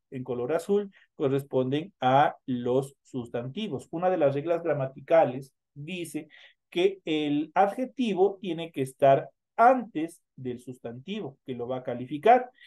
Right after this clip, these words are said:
Esa es una regla gramatical, una característica fundamental de la utilización de los adjetivos. Entonces, aquí en estos ejemplos, nosotros tenemos los siguientes adjetivos. Tenemos tall,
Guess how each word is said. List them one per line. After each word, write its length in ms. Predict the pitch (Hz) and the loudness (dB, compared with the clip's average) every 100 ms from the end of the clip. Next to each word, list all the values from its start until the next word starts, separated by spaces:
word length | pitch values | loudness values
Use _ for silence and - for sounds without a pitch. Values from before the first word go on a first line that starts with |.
| _ | _
Esa 220 | 131 123 131 | -8 -4 -4
es 60 | |
una 240 | 131 135 127 | -4 -4 -4
regla 320 | 127 135 139 | -2 2 2
gramatical, 580 | 135 120 117 127 127 135 | 2 -2 -8 -4 -2 -2
una 200 | 139 135 | -2 -4
característica 800 | 123 117 - 117 123 147 135 | -4 -6 -8 -8 -8 -4 -2
fundamental 600 | 135 131 123 117 113 139 147 | -2 -4 -6 -6 2 4 4
de 100 | 135 | 2
la 80 | |
utilización 680 | 127 127 110 117 117 143 165 - _ _ | 0 -4 -10 -10 -6 -6 -6 -12 _ _
de 320 | 123 131 139 | 2 4 4
los 180 | 131 127 | 2 -2
adjetivos. 640 | 123 117 113 113 104 107 107 | -4 -8 -12 -14 -18 -16 -12
Entonces, 300 | 120 143 143 | -8 -8 -8
aquí 180 | 175 | -6
en 100 | 185 | -4
estos 200 | 196 202 | -4 -2
ejemplos, 500 | 214 - 185 185 196 - _ _ | 0 2 2 2 -2 -4 _ _
nosotros 400 | 127 117 123 135 | -10 -6 -4 -4
tenemos 440 | 135 120 120 131 135 | -4 -6 -4 -4 -2
los 220 | 123 117 | -4 -6
siguientes 400 | 123 113 113 131 | -10 -10 -4 0
adjetivos. 600 | 143 202 190 233 226 - | 0 0 -4 -2 -4 -4
Tenemos 360 | 123 120 120 - | -6 -10 -12 -4
tall, 400 | - - 160 254 | 4 6 6 2